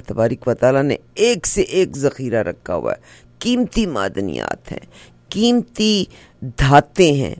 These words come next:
مگر وہ تمام کی تمام چھپی ہوئی ہیں۔ سمندر میں جب سیپ بنتی ہے تو سیپ کو اگر آپ دیکھیں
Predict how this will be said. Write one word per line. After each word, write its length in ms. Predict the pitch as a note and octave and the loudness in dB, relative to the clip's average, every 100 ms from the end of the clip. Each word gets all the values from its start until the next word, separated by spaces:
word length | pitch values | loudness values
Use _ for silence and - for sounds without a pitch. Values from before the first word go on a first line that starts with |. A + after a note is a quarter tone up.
| - | -8
مگر 200 | A#2+ C3+ | -4 0
وہ 120 | B2 B2 | -2 -4
تمام 400 | E3+ E3+ G3 F#3 | 0 2 2 0
کی 140 | D3 | -8
تمام 380 | A#2+ B2+ A#2+ A#2+ C3+ | -10 -6 -6 -6 -10
چھپی 380 | - D#3+ A#2+ F2+ | -12 -10 -10 -12
ہوئی 200 | - B2 | -12 -16
ہیں۔ 480 | B2+ - - - _ | -18 -20 -20 -20 _
سمندر 540 | - C#3+ D#3+ D#3+ C#3 | -6 0 2 4 2
میں 120 | B2+ B2+ | 2 0
جب 160 | A#2+ - | 0 -2
سیپ 300 | - - E3+ | -4 -2 -2
بنتی 680 | E2+ - A#2 A#2+ - C3+ | -4 0 0 0 -4 0
ہے 120 | D#3+ D#3 | 2 2
تو 140 | B2 | -2
سیپ 480 | - - G3+ - - | -6 -6 -6 -6 -4
کو 160 | D#3 | -2
اگر 120 | C3+ A#2 | 0 0
آپ 180 | A2 - | -2 -2
دیکھیں 380 | G#2 - G3+ | -4 -2 -4